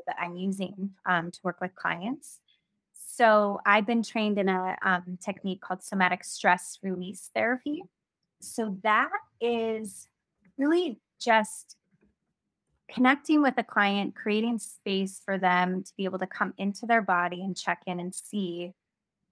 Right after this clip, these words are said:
what area, what part of their body might be wanting more attention, might be wanting more care,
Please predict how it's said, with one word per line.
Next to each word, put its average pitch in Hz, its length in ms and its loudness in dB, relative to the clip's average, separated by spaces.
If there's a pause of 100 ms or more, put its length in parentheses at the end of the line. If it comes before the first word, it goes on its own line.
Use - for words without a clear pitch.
(320)
what 220 360 6
area, 208 380 4
what 190 200 0
part 208 180 0
of 202 60 0
their 190 140 0
body 175 340 0
might 180 240 -4
be 185 80 -8
wanting 180 380 -4
more 185 100 -6 (160)
attention, 254 540 -2 (760)
might 185 240 4
be 196 100 0
wanting 180 280 2
more 170 160 -4
care, 185 680 -2